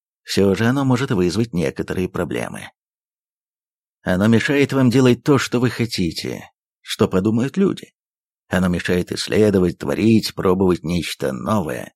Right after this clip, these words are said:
слишком рискованно. Оно вызывает тревогу и заставляет чувствовать себя несчастным.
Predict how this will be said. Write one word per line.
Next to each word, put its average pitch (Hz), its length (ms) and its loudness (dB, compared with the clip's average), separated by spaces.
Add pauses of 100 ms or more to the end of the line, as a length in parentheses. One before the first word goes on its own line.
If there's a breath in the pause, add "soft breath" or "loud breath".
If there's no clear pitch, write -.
слишком 131 440 -2
рискованно. 62 600 -2 (880)
Оно 87 260 0
вызывает 113 460 6
тревогу 117 440 2
и 120 60 4
заставляет 110 520 4
чувствовать 110 500 2
себя 98 400 2
несчастным. 101 920 0